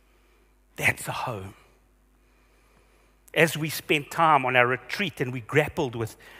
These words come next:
with that Acts two forty-two, where they were all together <coughs> and they, they gathered and they shared everything in common and they sold their, their possessions and they helped the poor and they did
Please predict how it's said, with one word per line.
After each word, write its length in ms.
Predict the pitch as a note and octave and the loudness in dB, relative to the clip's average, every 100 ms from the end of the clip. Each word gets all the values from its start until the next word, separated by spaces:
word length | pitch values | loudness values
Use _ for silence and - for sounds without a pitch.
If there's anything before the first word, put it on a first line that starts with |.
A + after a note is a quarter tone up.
| - _ - | -20 _ -8
with 180 | A#2 - | -6 2
that 200 | B2 - - - _ _ | 2 0 -10 -20 _ _
Acts 360 | C3 C3+ - - - - - | 0 0 -8 -14 -14 -16 -12
two 160 | D#3 | -10
forty-two, 560 | C3 C#3+ B2 - C#3+ A2+ | -8 -6 -8 -8 -8 -6
where 120 | A2 | -4
they 100 | G2+ | -4
were 120 | A2 | -4
all 340 | - D3+ D#3 D3 | -4 0 0 -2
together 600 | - B2 C3 A#2 G2+ - - - - - - - - _ _ _ _ _ - | -8 -2 0 2 0 -2 -20 -20 -20 -20 -20 -20 -20 _ _ _ _ _ -4
<coughs> 560 | - - - D3 - | -2 -4 -8 -12 -8
and 140 | C#3+ C3 | -4 0
they, 220 | B2 A#2 - - | -2 -2 -12 -12
they 120 | A2 | -10
gathered 540 | G#2+ B2+ D3 C#3 C3 G2 - - _ _ _ _ _ - - | -4 2 2 2 -2 -4 -10 -20 _ _ _ _ _ -18 -8
and 140 | A#2+ | -2
they 100 | A#2 | -2
shared 680 | A#2 - - E3+ D#3+ D#3+ C3+ - | 0 0 2 4 4 2 0 -2
everything 480 | D3 C#3 C3+ D3+ C#3+ | -2 -2 -6 -4 -4
in 120 | A#2+ | -6
common 560 | - - E3 D3+ C#3 A2 | -6 -6 -4 -4 -4 -4
and 140 | G2 | -4
they 100 | F#2+ | -4
sold 580 | - - D3 C#3+ D3 C3 | -6 -6 -2 0 0 -2
their, 140 | A#2+ - - - - | -4 -6 -16 -16 -8
their 120 | G#2 | -8
possessions 760 | - A2 G#2 F3 - D#3 B2+ | -8 -8 -2 -2 0 -4 -6
and 100 | G#2+ | -6
they 60 | G2+ | -8
helped 440 | - - F3 - | -2 0 0 0
the 60 | D#3 | -6
poor 240 | - - | -6 -2
and 100 | D#3+ | -2
they 60 | C#3 | -2
did 160 | E3 | -8